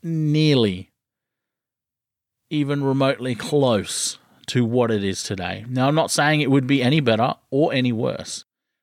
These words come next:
but it would be very, very different. When I first started uni, I started doing engineering. Straight out of high school, straight into university, into an engineering course that,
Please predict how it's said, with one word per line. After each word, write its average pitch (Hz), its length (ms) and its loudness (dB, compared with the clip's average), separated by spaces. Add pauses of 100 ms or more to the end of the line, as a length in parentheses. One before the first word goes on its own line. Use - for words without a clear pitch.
(120)
but 143 140 4
it 147 120 4
would 135 220 2
be 113 160 4
very, 117 520 2
very 113 440 2
different. 98 420 -6 (1900)
When 147 160 2
I 147 100 2
first 147 360 2
started 135 380 2
uni, 117 260 0
I 107 80 0
started 107 400 0
doing 101 240 -2
engineering. 95 600 -4 (400)
Straight 131 280 2
out 120 120 4
of 107 60 0
high 117 120 2
school, 107 460 2
straight 131 320 0
into 107 160 0
university, 98 680 -4
into 101 200 -2
an 98 100 -2
engineering 95 500 -6
course 92 420 -4
that, 90 280 -4